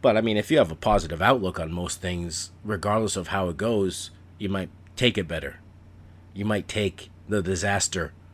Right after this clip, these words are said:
a little easier than most would. If everything is out to get you, if you complain all the time, this, that, and the other thing, like, it's hard to get out of bed,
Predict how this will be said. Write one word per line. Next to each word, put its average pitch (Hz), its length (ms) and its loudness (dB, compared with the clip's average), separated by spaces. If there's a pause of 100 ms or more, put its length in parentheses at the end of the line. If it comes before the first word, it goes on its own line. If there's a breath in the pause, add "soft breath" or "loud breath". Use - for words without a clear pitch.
(240)
a 107 80 0
little 95 240 2
easier 98 560 0
than 85 180 -6
most 107 300 0
would. 78 240 -8 (840)
If 110 160 -2
everything 123 560 4 (720 soft breath)
is 110 160 -2
out 110 160 2
to 90 60 -6
get 135 300 2
you, 87 260 -4 (460)
if - 80 -10
you 110 80 0
complain 135 520 4
all 104 120 6
the 92 120 0
time, 90 540 -4
this, 117 200 0
that, 107 220 2
and 92 100 -4
the 98 100 0
other 123 200 4
thing, 92 400 -2 (580 soft breath)
like, 101 160 -2
it's 98 140 -4
hard 110 160 6
to 101 60 -2
get 101 120 -2
out 101 160 2
of 80 140 -6
bed, 117 300 2